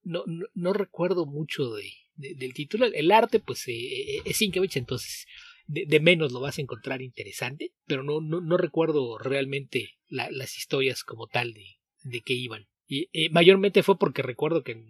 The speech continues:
en una mudanza de la tienda de cómics don-, donde solía abastecerme, cuando hicieron la mudanza hicieron muchas ofertas y había cómics hasta de, de menos de un dólar en, en las cajas. Ah, había ventas así de que tres, tres cómics por un dólar.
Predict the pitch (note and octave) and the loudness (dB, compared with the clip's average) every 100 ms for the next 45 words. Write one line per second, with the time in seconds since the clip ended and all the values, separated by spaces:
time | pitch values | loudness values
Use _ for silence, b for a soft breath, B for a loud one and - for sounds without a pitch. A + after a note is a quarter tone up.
0 | - B2 C3 D#3 C#3 A#2 C3 C#3 B2 G#2 | -16 -8 -4 -2 -2 -2 -4 -4 -8 -10
1 | - C#3 C#3+ A#2+ - C3+ A#2+ A2 - - | -14 -8 -6 -4 -4 -8 -8 -12 -16 -20
2 | - A#2 A#2 A2+ A2 A2 A2+ - A#2 A#2+ | -12 -12 -10 -8 -8 -8 -10 -8 -6 0
3 | C#3 A#2+ A2 - - A#2+ B2+ G3 _ _ | 0 0 -6 -12 -10 -8 -6 -8 _ _
4 | - C3+ A#2+ D3+ C#3 B2 A#2 B2 B2+ D#3+ | -2 -2 -2 -6 -4 -6 -8 -8 -8 -8
5 | - C3 A#2+ G#2+ G2+ A2 C#3+ C#3+ B2 A#2 | -8 -8 -10 -18 _ -4 -2 -2 -6 -6
6 | C3 C#3 A#2+ A2+ B2 A#2+ A2 - B2 A#2+ | -8 -6 -6 -6 -6 -6 -10 -8 -6 -6
7 | A2+ - - - _ - - - G#2 - | -10 -12 -14 -20 _ -20 -20 -18 -16 -16
8 | G#2+ A2+ B2 A#2 C#3 B2+ A#2 B2 B2 A#2+ | -16 -10 -6 2 2 2 -2 -4 -4 -6
9 | G#2+ A2 B2 A2+ - B2 G#3+ - _ A#2+ | -10 -16 -20 -18 -10 -10 -8 -12 _ -6
10 | A#2 A#2+ B2 B2+ A#2 A2 B2 A#2 G#2+ G2+ | -6 -2 -2 -2 -6 -10 -8 -6 -8 -8
11 | - F3 E3+ D#3 - G#3+ - G#3+ D#3 - | 0 2 2 -2 -4 0 2 2 2 -2
12 | D#3 E3+ D#3+ B3 | -2 -2 -4 -4